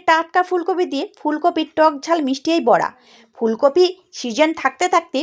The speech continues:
ফুলকপি দিয়ে এই বড়াটা একবার বানিয়ে দেখবেন, বাড়ির ছোট থেকে বড় সকলেই নিয়ে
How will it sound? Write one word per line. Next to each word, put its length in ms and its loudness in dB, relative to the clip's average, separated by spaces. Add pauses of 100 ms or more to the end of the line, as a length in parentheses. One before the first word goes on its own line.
(140)
ফুলকপি 480 0
দিয়ে 180 -2 (100)
এই 240 0
বড়াটা 400 4
একবার 360 2
বানিয়ে 340 2
দেখবেন, 260 0 (200)
বাড়ির 360 -2
ছোট 220 -8
থেকে 260 -2
বড় 220 4 (160)
সকলেই 420 -2
নিয়ে 160 -2